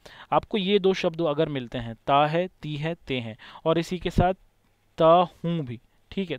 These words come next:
ता हूँ, ये भी आपका वर्तमान का रहेगा।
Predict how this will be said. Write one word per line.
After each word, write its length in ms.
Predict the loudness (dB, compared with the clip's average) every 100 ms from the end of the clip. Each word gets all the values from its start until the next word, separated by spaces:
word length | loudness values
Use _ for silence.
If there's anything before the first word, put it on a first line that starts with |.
| -2
ता 60 | 2
हूँ, 320 | 2 0 -10 -20 -20 _
ये 120 | -2 2
भी 100 | 2
आपका 280 | 2 0
वर्तमान 460 | -2 -2 -6 -8 -8
का 160 | -6 -6
रहेगा। 360 | -6 -10 -12